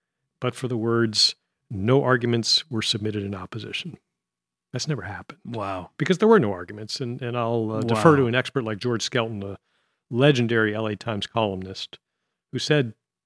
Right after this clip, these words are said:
Speaker 1: he's never seen it like that. And I'm paraphrasing, but I think his words were, "This is the biggest no-brainer on the ballot.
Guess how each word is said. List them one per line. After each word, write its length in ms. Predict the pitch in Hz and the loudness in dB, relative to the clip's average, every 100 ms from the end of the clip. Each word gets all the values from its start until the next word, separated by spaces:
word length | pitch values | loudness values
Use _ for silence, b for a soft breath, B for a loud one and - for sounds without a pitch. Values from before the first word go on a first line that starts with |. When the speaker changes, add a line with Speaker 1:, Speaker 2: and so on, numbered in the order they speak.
| - | -16
Speaker 1:
he's 240 | - 156 | -2 0
never 180 | 143 120 | 0 -2
seen 180 | 110 135 | 0 0
it 80 | 135 | 0
like 160 | 135 | -4
that. 240 | - 156 175 _ _ _ | -4 -6 -6 _ _ _
And 180 | 117 107 | -4 -4
I'm 200 | 110 104 | -4 -6
paraphrasing, 540 | - 135 - 113 104 | 6 6 6 -2 0
but 80 | 110 | -2
I 40 | |
think 140 | 104 123 | -2 -4
his 100 | 104 | -4
words 280 | 101 113 110 | -2 -2 -2
were, 260 | 110 107 - _ _ _ _ | 0 0 -2 _ _ _ _
"This 200 | 123 - | -2 0
is 100 | 139 | -2
the 100 | - | 0
biggest 320 | 110 117 113 | 2 4 2
no-brainer 560 | 117 113 107 107 107 107 | 2 0 2 0 0 -2
on 80 | 107 | -2
the 80 | |
ballot. 460 | 95 95 95 - - | -4 -8 -10 -12 -20